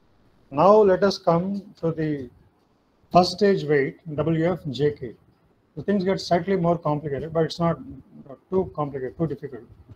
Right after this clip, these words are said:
So if I try to differentiate dou E P by dou F, dou W F J K, again I do the same thing. Uh, so half times, two times, sigma.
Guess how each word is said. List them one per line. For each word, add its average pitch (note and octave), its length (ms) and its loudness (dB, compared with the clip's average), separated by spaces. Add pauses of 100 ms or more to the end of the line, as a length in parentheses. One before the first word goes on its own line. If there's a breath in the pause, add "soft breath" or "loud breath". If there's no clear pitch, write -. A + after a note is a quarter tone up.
(1200)
So - 140 0
if F3 80 2
I F3+ 60 4
try G3 120 6
to G#3 100 4
differentiate F#3 520 2
dou F3+ 200 4
E E3+ 180 4
P F#3 320 -2
by E3+ 200 2
dou D#3+ 280 4
F, D#3 280 -2 (280)
dou D#3+ 220 2
W D3+ 440 0
F E3+ 200 0 (180)
J C3+ 200 -2
K, B2 280 -14 (1600)
again E3 220 2
I E3+ 60 0
do E3+ 100 2
the E3 120 2
same D#3 280 -2
thing. C#3+ 300 -8
Uh, B2+ 460 -4 (460)
so D#3 200 0
half D3+ 260 2
times, D3+ 260 -2
two D3 180 -4
times, C#3+ 720 -8
sigma. C3+ 600 -4